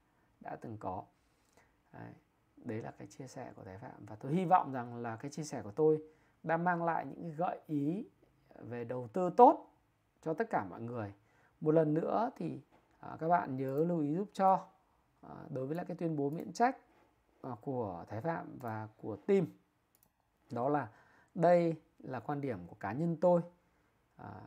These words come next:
tôi có thể không đúng nhưng sẽ góp cho các bạn góc nhìn về vấn đề bạn quan tâm. Và các bạn hãy tự chịu trách nhiệm cho cái hành vi mua bán các loại tài sản của mình, dù lời hay lỗ các bạn ha. Và Thái Phạm cảm ơn bạn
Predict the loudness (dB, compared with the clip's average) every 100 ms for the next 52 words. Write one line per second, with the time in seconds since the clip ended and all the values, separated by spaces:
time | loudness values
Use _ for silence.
0 | 0 4 6 4 -2 -2 -2 0 -2 -4
1 | -6 -8 -8 -2 -2 -2 -8 -6 -8 -6
2 | -6 -4 -4 -4 -8 -8 -6 -6 -8 -12
3 | -12 -10 -10 -10 -14 _ _ _ _ _
4 | -12 -8 -8 -8 -8 -8 -8 -10 -6 -2
5 | -2 -2 -8 -8 -10 -6 -6 -6 -8 -12
6 | -14 -10 -10 -10 -10 -8 -10 -8 -8 -8
7 | -10 -10 -14 _ _ _ -6 -2 2 0
8 | 2 -2 -2 -6 -12 -12 -8 -8 -8 _
9 | _ _ _ _ -12 -6 -4 -4 -2 -2
10 | -4 -4 -4 -4 -4 -4 -4 -6 -6 -8
11 | _ _ _ -16 -8 -8 -6 -6 -6 -6
12 | -8 -6 -4 -2 -4